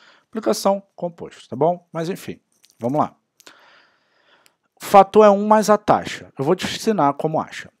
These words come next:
Aí vamos lá. Qual é o capital aí? O capital é dois mil. A taxa é dez por cento ao ano. Então, a taxa é dez por cento ao ano.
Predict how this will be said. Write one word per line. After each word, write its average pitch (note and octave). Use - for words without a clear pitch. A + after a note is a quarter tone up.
Aí D#3
vamos A3+
lá. G#2+
Qual G3+
é A#3
o A#3
capital F3+
aí? B2+
O F2+
capital C3+
é C#3+
dois D#3
mil. A#2+
A C#3+
taxa F3+
é D3
dez C#3
por F3
cento D3+
ao F#3+
ano. G#2
Então, A2
a A2
taxa G#2+
é C3+
dez A#2
por C3+
cento -
ao -
ano. -